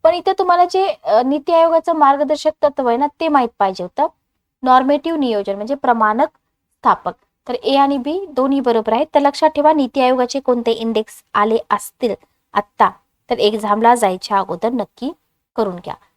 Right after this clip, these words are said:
नेक्स्ट क्वेश्चन बघा, आयएसए वरती क्वेश्चन होता तुम्हाला, आंतरराष्ट्रीय सौर युती. हाही क्वेश्चन तुम्हाला करंट अफेअर्स मधूनच बनतो, लक्षात घ्या. तर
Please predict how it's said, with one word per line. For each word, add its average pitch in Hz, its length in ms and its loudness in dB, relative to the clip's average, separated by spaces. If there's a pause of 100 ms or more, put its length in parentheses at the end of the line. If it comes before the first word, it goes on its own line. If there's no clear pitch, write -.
(160)
नेक्स्ट 311 280 -2
क्वेश्चन 208 340 -6
बघा, 202 200 0 (1300)
आयएसए 294 880 2
वरती 285 320 2
क्वेश्चन 233 360 -4
होता 208 240 -2
तुम्हाला, 208 340 -2
आंतरराष्ट्रीय 226 640 -4
सौर 214 360 -4
युती. 294 320 -4 (480)
हाही 254 320 2
क्वेश्चन 311 360 0
तुम्हाला 294 280 4
करंट 262 380 2
अफेअर्स 240 420 -4
मधूनच 247 480 -2
बनतो, 269 400 -2
लक्षात 220 360 0
घ्या. 247 280 2 (540)
तर 320 80 4